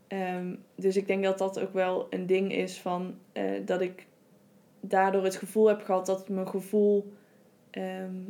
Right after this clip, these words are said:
gevaarlijk was. Of dat dat er niet mocht zijn. En, ehm, ehm, ja, dus eigenlijk was ik, denk ik, gewoon heel meegaand en heel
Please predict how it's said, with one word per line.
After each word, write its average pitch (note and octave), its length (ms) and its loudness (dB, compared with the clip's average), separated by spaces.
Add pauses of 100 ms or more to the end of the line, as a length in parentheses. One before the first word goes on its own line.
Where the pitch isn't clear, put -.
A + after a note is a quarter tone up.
(1160)
gevaarlijk G3+ 640 2
was. E3 260 0
Of F3 80 -8
dat F#3+ 160 2
dat F#3 180 -2
er F#3+ 80 0
niet G3 220 0
mocht F3+ 240 -4
zijn. F3+ 480 -2 (1300)
En, F#3 340 -4
ehm, F3 600 -2 (1040)
ehm, G3 500 -10 (1040)
ja, A#3 320 2
dus F#3 180 -2
eigenlijk A3 400 2
was G3+ 200 -2
ik, - 240 -12 (180)
denk G3+ 220 0
ik, G3+ 140 -4
gewoon F#3+ 260 -2
heel F#3+ 240 2
meegaand F#3 760 0
en F3+ 200 -4
heel F#3 440 0